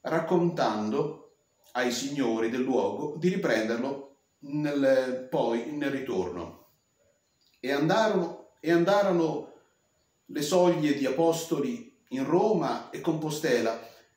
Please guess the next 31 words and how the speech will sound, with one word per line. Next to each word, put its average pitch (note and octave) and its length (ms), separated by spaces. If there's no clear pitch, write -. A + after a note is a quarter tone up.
ma F3+ 220
nel F#3 160
ritorno C#3+ 920
malignità C3 640
di C3 100
natura B2 760
o - 200
eredità A2+ 560
di A2 120
uomini A#2 540
che A#2+ 120
fosse, B2 680
vennero D3+ 500
a B2+ 40
morte. G2+ 640
E F3 80
nessuno F#3 460
ricercò A#2 680
più C#3 180
del A#2+ 160
fanciullo, F#2+ 680
e G2+ 100
anche B2 260
la A#2+ 100
balia C3+ 400
sassone, G#2 840
indi, A2 720
a - 120
tre B2+ 200
anni F#2+ 640
morì. A#2+ 340